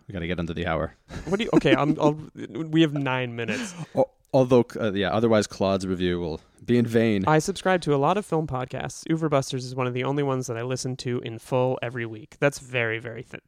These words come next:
Speaker 2: thank you, Claude Fergus.
Speaker 1: Yeah, that's really nice, actually.
Speaker 2: And then the other review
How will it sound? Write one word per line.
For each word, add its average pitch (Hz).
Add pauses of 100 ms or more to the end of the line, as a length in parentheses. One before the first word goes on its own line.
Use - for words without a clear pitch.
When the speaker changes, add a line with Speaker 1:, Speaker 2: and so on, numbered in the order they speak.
(100)
Speaker 2:
thank 151
you, 110
Claude 113
Fergus. 110
Speaker 1:
Yeah, 196
that's 120
really 135
nice, 107
actually. 95
Speaker 2:
And 175
then 170
the 175
other 226
review 123